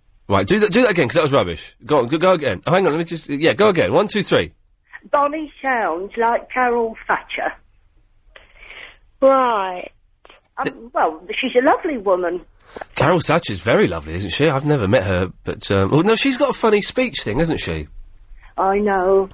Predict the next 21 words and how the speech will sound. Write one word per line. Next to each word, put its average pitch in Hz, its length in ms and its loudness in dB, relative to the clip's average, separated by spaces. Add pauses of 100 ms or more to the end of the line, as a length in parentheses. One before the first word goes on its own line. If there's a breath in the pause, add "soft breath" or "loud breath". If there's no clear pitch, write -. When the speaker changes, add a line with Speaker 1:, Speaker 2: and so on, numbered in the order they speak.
Speaker 2:
I 233 100 4
didn't 269 240 -6
like 233 240 0
her 220 140 2
mother. 214 480 0 (560 soft breath)
Speaker 1:
No, 123 240 4
I, 131 240 4
I 123 120 2
wasn't 107 380 0
Speaker 2:
She - 60 -10
Speaker 1:
a 226 40 -14
Speaker 2:
ruined 269 380 2
the 175 60 -8
working 180 460 -2
class, 226 380 2
didn't - 280 -14
she? 156 320 -2
Speaker 1:
Yes, 123 500 2
yes. 104 500 0 (280)
But, 120 180 4
Speaker 2:
Um, 247 300 -4